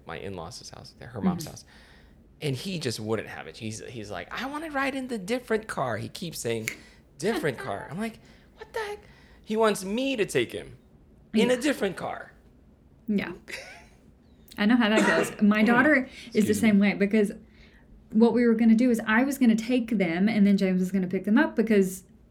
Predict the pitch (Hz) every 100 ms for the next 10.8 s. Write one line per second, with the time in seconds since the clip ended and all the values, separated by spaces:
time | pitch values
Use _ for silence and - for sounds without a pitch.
0 | - 208 226 226 220 220 196 185 208 196
1 | 190 202 185 180 175 180 180 180 180 175
2 | 170 165 143 - 175 165 160 156 180 262
3 | 277 254 196 180 196 190 277 262 226 220
4 | 196 190 190 190 185 190 180 180 185 185
5 | 196 180 180 170 165 - 170 165 180 185
6 | 202 208 190 - 226 226 262 254 277 269
7 | - - - - - _ - _ - -
8 | - _ _ - 185 170 160 - - 247
9 | 226 196 190 196 196 233 226 208 - 202
10 | 196 196 190 180 160 - 180